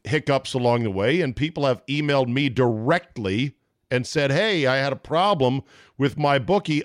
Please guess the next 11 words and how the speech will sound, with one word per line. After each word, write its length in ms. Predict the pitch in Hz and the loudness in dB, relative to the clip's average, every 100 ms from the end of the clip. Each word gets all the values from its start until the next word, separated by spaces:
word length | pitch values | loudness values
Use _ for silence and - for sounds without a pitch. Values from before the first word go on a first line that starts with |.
| - | -2
I 100 | 151 | -4
send 560 | - 160 131 123 139 | -2 0 0 0 -2
one 180 | 185 208 | -2 2
email, 460 | 190 160 110 78 - _ | 2 2 0 -2 -10 _
boom, 360 | 185 165 101 - _ _ _ _ _ _ | 4 4 2 -6 _ _ _ _ _ _
off 320 | 135 156 160 | 0 0 0
to 120 | - | -2
my 140 | 165 147 | 2 4
rep 360 | 131 135 131 | 4 2 0
at 120 | 123 - | -6 -2
MyBookie, 680 | 120 113 92 139 - 147 | 0 2 2 0 0 -4